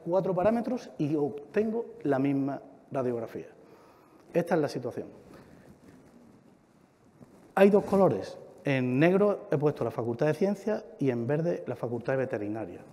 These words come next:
porque, eh, son disciplinas bastante diferentes, aunque muchas veces se meten en el mismo saco, y no es justo tratarlas de la misma manera.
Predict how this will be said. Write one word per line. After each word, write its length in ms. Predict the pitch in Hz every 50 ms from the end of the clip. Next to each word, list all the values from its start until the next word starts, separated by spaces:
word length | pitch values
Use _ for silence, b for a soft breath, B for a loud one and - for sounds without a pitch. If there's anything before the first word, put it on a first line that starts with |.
| - -
porque, 500 | - 127 120 120 - 127 120 113 110 110 - - - - - - - - _
eh, 380 | - 135 123 120 120 117 113 117
son 220 | - - - 156 170
disciplinas 560 | 175 160 - 165 156 175 175 156 123 107 95 - - - - - - _ _
bastante 320 | - 117 104 - 135 139 160
diferentes, 420 | 147 - - 160 175 175 160 160
aunque 220 | 151 135 113 127 120
muchas 260 | 127 135 127 - 143
veces 140 | 143 135 117
se 80 | 139
meten 220 | 151 147 135 117 101
en 60 | 101
el 60 | 107
mismo 220 | 117 127 143 147
saco, 300 | 143 190 180 143 135 151 B B B B B B B B B B B B B - - -
y 100 | - 143
no 180 | 139 139 156 175
es 60 | 165
justo 320 | - - 170 156 - 170 151
tratarlas 420 | 156 139 123 143 139 143 151 143
de 60 | 131
la 80 | 117 113
misma 260 | 120 120 117 120 123
manera. 380 | 143 175 220 220 147 107 -